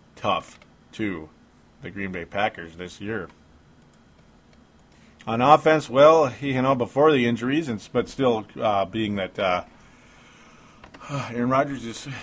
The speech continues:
is back at the helm for the Green Bay Packers, uh, they're still one of the best offenses in all of football, ranked eighth as of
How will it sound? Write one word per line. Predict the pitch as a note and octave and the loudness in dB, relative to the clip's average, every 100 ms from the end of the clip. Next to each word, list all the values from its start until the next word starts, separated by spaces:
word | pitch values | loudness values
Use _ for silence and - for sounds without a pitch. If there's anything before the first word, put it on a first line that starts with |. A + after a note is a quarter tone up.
| - | -14
is | C3+ G#2+ | -14 -12
back | A2 B2+ B2 | -4 -4 -4
at | - | -8
the | G#2+ | -6
helm | B2 C3 | -4 -4
for | A#2+ | -8
the | |
Green | G#2+ A#2+ | -6 -6
Bay | A2 G#2 | -4 -8
Packers, | G#2 C#3 F#3 G#2+ G#2 | -2 -2 -2 -8 -10
uh, | G#2 G2 G#2+ | -6 -4 -4
they're | A#2+ | -10
still | - D3 C3+ | -6 -4 -2
one | C3 | 0
of | B2 | -2
the | |
best | G2+ B2 B2 | 0 -2 0
offenses | A#2+ A#2 A#2 G#2 G2 | 0 0 -2 -10 -8
in | A2 | -6
all | G2+ | -6
of | F2 | -8
football, | - C#3 C3 A#2+ A2 B2 C#3 | -2 -2 -2 -2 0 -2 -6
ranked | C3+ A#2 A2+ - - | -10 -8 -8 -12 -16
eighth | C#3 B2+ B2+ - - | -4 -2 -2 -6 -16
as | - A2 G2+ | -12 -10 -10
of | F#2 F2+ | -14 -16